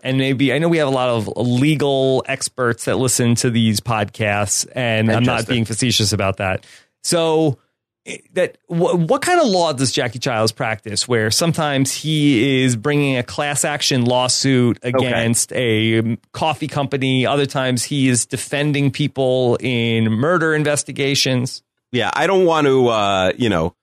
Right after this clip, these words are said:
Speaker 2: insult you, but I believe our final emailer of the day has a very
Speaker 1: Okay.
Speaker 2: similar question.
Speaker 1: <laughs> Okay, good,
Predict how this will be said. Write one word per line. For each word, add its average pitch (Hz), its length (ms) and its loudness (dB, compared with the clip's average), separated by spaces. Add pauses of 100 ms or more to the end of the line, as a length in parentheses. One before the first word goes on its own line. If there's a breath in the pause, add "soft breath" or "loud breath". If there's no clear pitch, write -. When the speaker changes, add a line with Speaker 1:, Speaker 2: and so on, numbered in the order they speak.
(200)
Speaker 2:
insult 175 420 2
you, 95 160 2
but 110 120 0
I 110 40 2
believe 127 460 2
our 110 160 2
final 135 360 0
emailer 104 460 2
of 87 100 -4
the 98 80 -2
day 95 260 0
has 92 240 0
a 95 60 -2
very 92 180 0
Speaker 1:
Okay. 82 80 0
Speaker 2:
similar 85 240 0
question. 127 600 -2
Speaker 1:
<laughs> - 40 -2
Okay, 156 380 -2
good, 101 260 -8